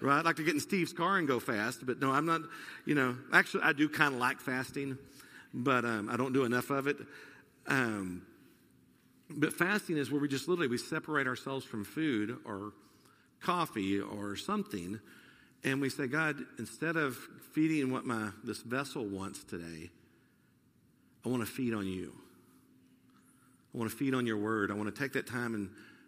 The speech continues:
be in solitude. I want to stay silent. I want to weigh every word before I speak, or I want to communicate, find other ways to communicate so that I can,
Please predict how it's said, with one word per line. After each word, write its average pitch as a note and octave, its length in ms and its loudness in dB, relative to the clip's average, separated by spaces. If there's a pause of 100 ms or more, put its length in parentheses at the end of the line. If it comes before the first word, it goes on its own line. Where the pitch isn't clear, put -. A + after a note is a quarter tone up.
(120)
be C3+ 220 2
in G2 320 -2
solitude. G#2+ 680 -4
I - 20 -2
want B2+ 240 -4
to A2+ 140 -4
stay B2+ 320 -4
silent. E2+ 560 -12 (1300)
I - 60 -4
want A#2+ 220 -2
to C3+ 120 0
weigh C3 280 2
every A#2+ 180 0
word G#2 360 2
before G2 340 -6
I - 20 -6
speak, F#2+ 420 -6
or G2+ 80 -10
I G2+ 60 -8
want A2 280 -6
to A2 300 -6 (680)
communicate, B2 1040 -2
find B2+ 220 -2
other C3 160 2
ways B2+ 240 2
to A2+ 60 -8
communicate B2+ 560 -2 (340)
so B2 180 -6
that A2+ 160 -4
I A2 120 -4
can, G#2 360 -6